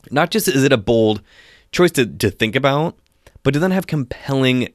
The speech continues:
dance performances, knowing that that is what is going to drive your film. That is what people are going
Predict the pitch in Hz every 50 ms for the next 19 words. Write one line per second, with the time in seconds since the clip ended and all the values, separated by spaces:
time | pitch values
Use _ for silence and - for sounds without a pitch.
0 | _ 110 101 113 107 113 123 123 - - - 120 113 - 208 226 226 175 113 -
1 | 113 113 107 127 147 175 226 240 208 131 101 98 95 98 101 - _ _ _ _
2 | _ _ _ _ _ _ _ _ _ _ _ - 117 107 104 - 135 135 156 180
3 | 180 160 147 151 160 156 131 123 147 147 135 113 98 107 123 131 139 139 131 123
4 | 113 107 - - _ _ _ _ _ _ 110 104 101 90 - - 175 175 104 -
5 | - - _ _ _ _ _ _ _ _ _ _ - 123 139 120 165 185 180 185
6 | 160 123 151 165 156 160 156 139 127 120 120 123 123 123 127 123